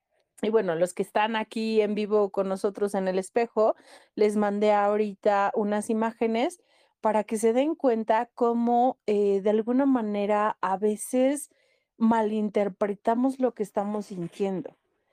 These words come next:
Y, eh, no le damos esa importancia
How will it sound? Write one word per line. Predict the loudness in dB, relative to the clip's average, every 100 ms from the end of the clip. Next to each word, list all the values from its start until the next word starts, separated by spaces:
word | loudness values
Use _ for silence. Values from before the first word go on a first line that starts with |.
| _ _ _ -4
Y, | 0 4 2 0 2
eh, | 4 4 4 4 4 2 -2 _ _ _ _ _ _ _ _ _ _ _ _ 2
no | 4 6
le | 4 2
damos | 2 0 0 -2 0
esa | -2 0
importancia | 0 2 0 0 0 0 0 0 0